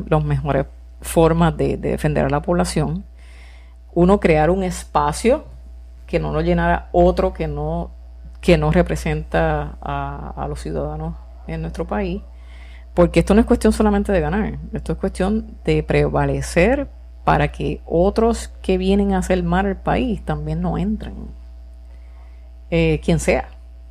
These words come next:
Eh, y, pues, mi, mi función fue principalmente en eso. Fue una campaña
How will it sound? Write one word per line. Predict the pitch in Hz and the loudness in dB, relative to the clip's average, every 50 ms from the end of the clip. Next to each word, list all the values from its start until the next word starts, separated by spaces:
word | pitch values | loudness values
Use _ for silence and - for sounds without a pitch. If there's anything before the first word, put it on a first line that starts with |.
| - - - - - - | -20 -20 -20 -20 -20 -10
Eh, | - 160 160 151 151 147 143 143 143 139 139 - - | -6 -4 -2 0 0 0 0 0 -2 -2 -4 -4 -4
y, | - 175 175 180 190 214 247 254 - - - - - - - - - - - - - - - - - - - - | -2 0 0 2 2 2 0 0 -4 -6 -6 -6 -8 -8 -14 -18 -20 -20 -20 -20 -20 -20 -20 -20 -20 -20 -12 2
pues, | - 180 175 165 175 | 6 6 6 6 6
mi, | 180 180 175 170 170 170 | 4 4 6 4 4 2
mi | 170 180 175 170 170 170 | -2 0 0 2 2 2
función | 165 - - 175 170 160 - - - 175 208 226 | 2 0 -2 -4 -2 -2 -2 0 2 2 2 4
fue | - 202 190 | 4 2 2
principalmente | - 180 175 - 185 - 170 165 165 165 165 165 170 | 2 0 0 0 2 2 2 2 2 0 0 0 0
en | 160 156 | 0 2
eso. | 160 165 180 175 - 247 285 277 - - | 4 4 2 4 4 2 0 0 -6 -14
Fue | - - 170 | -4 0 2
una | 165 165 165 | 2 4 4
campaña | 175 175 - 165 160 160 165 165 165 165 160 160 | 2 0 2 0 0 0 0 -2 -2 -2 -4 -4